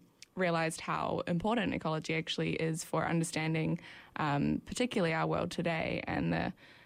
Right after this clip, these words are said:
vast amounts of changes that are occurring so rapidly. I think it's, um,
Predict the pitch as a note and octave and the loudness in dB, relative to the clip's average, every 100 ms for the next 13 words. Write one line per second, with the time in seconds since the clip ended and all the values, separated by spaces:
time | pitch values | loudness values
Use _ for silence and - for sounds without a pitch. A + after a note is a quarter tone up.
0 | - - F#3 F#3 - E3 D#3 D#3 D#3+ E3+ | -14 -4 0 0 0 0 0 -2 -2 0
1 | D#3 D#3 D#3 - D#3 D#3 E3+ E3 D#3+ E3 | 0 0 -2 -2 0 0 2 0 2 0
2 | - E3+ D#3+ F3+ - - - B1 - F3+ | 0 0 2 -2 -4 -2 -2 -2 -2 0
3 | E3 - - - - - - - F3 D#3 | 0 -2 -8 -10 -16 -20 -18 -4 0 2
4 | D#3 | 2